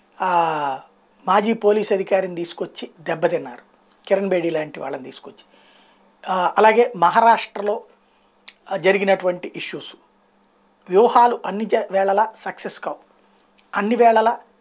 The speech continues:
వ్యూహాలు ఆపలేరు. ఇప్పుడు తెలంగాణలో జరిగింది అదే.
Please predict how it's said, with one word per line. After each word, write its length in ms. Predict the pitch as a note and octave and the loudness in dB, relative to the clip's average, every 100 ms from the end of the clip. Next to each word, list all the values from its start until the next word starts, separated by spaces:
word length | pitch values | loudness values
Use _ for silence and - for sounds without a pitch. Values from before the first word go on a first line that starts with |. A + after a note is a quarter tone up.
| - | 2
వ్యూహాలు 380 | A3 A3+ A3+ - | 4 4 2 0
ఆపలేరు. 460 | - - G3 C#3+ - _ _ _ _ _ _ | -2 -2 -4 -6 -12 _ _ _ _ _ _
ఇప్పుడు 160 | - | -4
తెలంగాణలో 480 | - G#3+ A#3+ A#3+ A3+ | 2 4 4 2 2
జరిగింది 340 | G#3 G3 F3+ | 0 -2 -8
అదే. 160 | C#3+ | -12